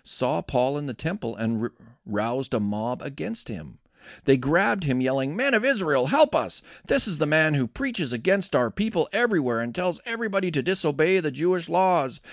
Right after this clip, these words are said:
He speaks against the temple and even defiles this holy place by bringing in Gentiles." For earlier that day they had seen him in the city with Trophimus, a Gentile from Ephesus,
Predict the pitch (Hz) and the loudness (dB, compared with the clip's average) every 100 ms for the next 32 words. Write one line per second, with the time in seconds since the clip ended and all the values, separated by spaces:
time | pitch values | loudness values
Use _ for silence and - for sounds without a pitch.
0 | - - 165 - 214 220 - 131 151 190 | -20 -6 -4 -4 -6 -4 -4 -2 0 -2
1 | 185 185 190 196 190 131 117 160 175 160 | -2 -2 2 2 2 0 0 -2 0 0
2 | 156 - 208 202 147 135 127 - 170 180 | 0 2 2 4 2 -2 -4 0 0 0
3 | 170 185 196 160 - 123 117 156 175 180 | -2 0 0 0 0 -2 0 -2 -2 -2
4 | 180 185 196 190 143 123 107 98 - _ | -2 0 0 2 2 2 -2 -8 -16 _
5 | _ _ _ _ - 113 120 170 131 90 | _ _ _ _ -4 0 2 2 0 -2
6 | 87 - - 85 101 92 87 - 156 180 | -6 -10 -10 -8 -8 -8 -8 -8 -4 -4
7 | 175 147 143 147 110 104 107 117 - - | -4 -6 -8 -8 -6 -6 -6 -6 -6 -4
8 | 214 - - - - - - - - 110 | -4 -4 -10 -12 -16 -18 -20 -10 -6 -2
9 | 151 175 104 104 107 107 165 185 - - | -2 -2 -2 -4 -6 -6 -6 -6 -8 -10
10 | 57 - | -12 -14